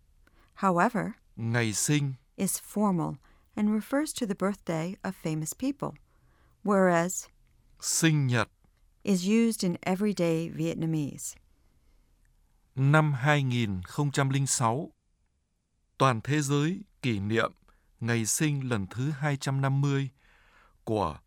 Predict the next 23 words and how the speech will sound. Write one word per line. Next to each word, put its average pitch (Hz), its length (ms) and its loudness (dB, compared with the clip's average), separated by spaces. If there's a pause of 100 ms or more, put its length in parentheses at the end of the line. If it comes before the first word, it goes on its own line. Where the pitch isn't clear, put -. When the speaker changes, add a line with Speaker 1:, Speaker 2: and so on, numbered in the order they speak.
Speaker 2:
Mozart. 123 520 -2 (1700)
Speaker 1:
In 214 160 2
two 294 240 2
thousand 226 420 2
and 226 180 2
six, - 460 -6 (220)
the 190 100 -6
two 262 220 -2
hundred 269 260 0
and 247 140 -2
fiftieth 226 440 -4 (120)
anniversary 196 600 -2
of 208 120 -4
Mozart 185 600 -2
was 175 180 -8
commemorated 185 720 2 (100)
all 190 280 -2
over 170 240 -2
the 180 100 -4
world. 147 420 -8 (2000)
Speaker 2:
Bây 143 200 4
giờ, 107 400 0 (800)
một 120 200 0